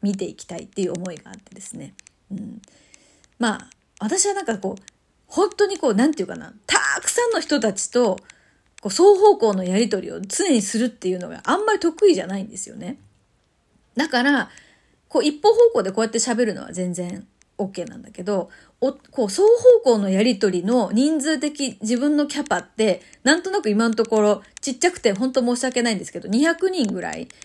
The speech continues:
が自分のキャパかなって、それはもう体感として思うんですよね。なので、まあ、三期も入れると百五十人ぐらいに、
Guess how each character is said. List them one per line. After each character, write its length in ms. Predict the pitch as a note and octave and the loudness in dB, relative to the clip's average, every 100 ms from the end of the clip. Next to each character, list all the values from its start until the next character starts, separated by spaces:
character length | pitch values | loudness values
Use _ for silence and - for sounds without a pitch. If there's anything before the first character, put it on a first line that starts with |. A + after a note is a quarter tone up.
| - _ - | -20 _ -4
が 240 | D#4 D#4+ - | 0 0 0
自 160 | F#3+ | -6
分 200 | G#3+ B3 | -2 0
の 100 | B3 | 0
キ 120 | A#3 D4 | -2 -4
ャ 40 | |
パ 120 | D4 | -4
か 140 | F#3+ E3 | -6 -6
な 180 | G#3 | -4
っ 80 | A#3 | -4
て、 280 | - - - - _ _ - | -8 -12 -12 -14 _ _ -10
そ 160 | - | -2
れ 60 | A#3 | 0
は 60 | |
も 240 | G#3+ F#3+ - | 2 -2 -6
う 40 | - | -8
体 220 | G#3+ G#3 | -4 -2
感 200 | G#3 F#3+ | -2 -2
と 140 | F#3+ | -4
し 100 | F3+ | -8
て 80 | - | -6
思 200 | F3+ F#3 | -4 -6
う 40 | |
ん 60 | - | -8
で 120 | - | -16
す 120 | - | -18
よ 120 | - - | -16 -10
ね。 180 | G3+ B3 - - _ _ | -10 -10 -18 -20 _ _
な 100 | - | -6
の 140 | A#3+ G3 | -2 -2
で、 200 | F3 - | -4 -6
ま 140 | B3+ C4 | 0 0
あ、 180 | - - | 0 -4
三 260 | C#4+ C#4 | 0 0
期 140 | B3+ F#3+ | 0 -8
も 120 | C3+ | -6
入 120 | F3+ | -4
れ 60 | F#3 | -4
る 120 | F#3+ | -4
と 360 | G3 F#3+ F#3+ - _ | -4 -4 -4 -10 _
百 720 | - G#3 G3+ G3+ G3 F#3+ F#3 F3+ | -6 -6 -4 -2 0 0 -2 -2
五 120 | F#3 | -2
十 140 | F#3 | 0
人 180 | G3 G3+ | 0 0
ぐ 100 | G3 | -2
ら 140 | D#3+ | -4
い 40 | C#3 | -8
に、 140 | C#3 | -16